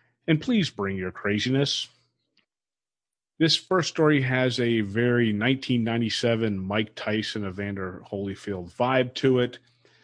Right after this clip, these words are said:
Live five W C S C gives us United passenger bites his seatmate's ear off after using the lavatory. John Yurkovich, age forty-five, was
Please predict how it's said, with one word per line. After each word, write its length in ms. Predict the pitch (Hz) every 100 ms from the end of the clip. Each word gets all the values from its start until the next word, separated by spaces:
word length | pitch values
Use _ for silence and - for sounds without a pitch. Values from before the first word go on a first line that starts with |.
| _ _ -
Live 360 | 120 123 117
five 460 | - 120 117 117 104
W 260 | 113 107
C 360 | 104 - 113 110 -
S 200 | 208 -
C 420 | - 120 110 107
gives 480 | 98 110 123 110 131
us 300 | 127 117 -
United 640 | 123 110 107 165 196 165
passenger 720 | - 160 165 - 156 135 139
bites 460 | 104 92 143 165 -
his 220 | 135 110
seatmate's 680 | - 180 185 - 135 135 135 117
ear 260 | 123 123
off 340 | 101 104 104 - -
after 320 | 110 - 117
using 420 | 92 95 92 104
the 80 | 110
lavatory. 840 | 139 151 147 127 113 92 90 - _ _ _ _ _ _ _ _ _ _ _ _
John 420 | 110 151 180 175
Yurkovich, 720 | 139 123 180 120 92 107 - 95
age 200 | 107 -
forty-five, 800 | - 107 120 - 107 117 113
was 760 | 90 90 123 185 127 131 165 -